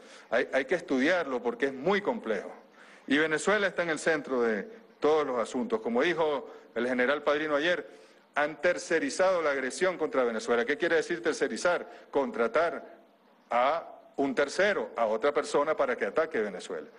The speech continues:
Bien sea una compañía, ¿cómo se llama la compañía de Jordan Goudreau?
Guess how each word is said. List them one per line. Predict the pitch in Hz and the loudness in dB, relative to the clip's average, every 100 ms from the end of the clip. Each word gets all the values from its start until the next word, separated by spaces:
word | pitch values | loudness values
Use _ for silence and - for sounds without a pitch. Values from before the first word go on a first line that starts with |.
| - - | -20 -8
Bien | 117 139 151 | -2 -2 0
sea | 165 185 185 | 2 2 2
una | 165 151 | 0 0
compañía, | 160 143 127 160 151 120 - - - _ _ _ _ _ - | -2 0 0 0 0 -2 -12 -20 -20 _ _ _ _ _ -4
¿cómo | 127 | -2
se | 143 | 2
llama | 135 143 | 2 4
la | 147 131 | 2 0
compañía | 123 117 123 143 | 0 0 2 2
de | 127 | 2
Jordan | 127 147 139 117 104 | 0 0 -2 -4 -6
Goudreau? | 104 101 147 226 | -4 0 0 -2